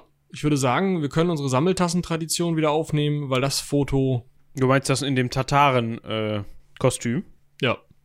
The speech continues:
Speaker 2: Ja, das ist toll. Das kommt auch, nehmen wir auch als, ähm, Cover für die Folge, würde ich sagen.
Speaker 1: Können wir gerne machen, ja.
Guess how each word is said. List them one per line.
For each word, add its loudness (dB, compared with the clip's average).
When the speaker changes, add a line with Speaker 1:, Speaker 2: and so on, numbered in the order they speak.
Speaker 2:
Ja, 2
das -4
ist -8
toll. 0
Das -6
kommt -2
auch, -2
nehmen -4
wir -2
auch -4
als, -6
ähm, -6
Cover 2
für 2
die 2
Folge, -4
würde -12
ich -12
sagen. -12
Speaker 1:
Können 4
wir 4
gerne 0
machen, -2
ja. -10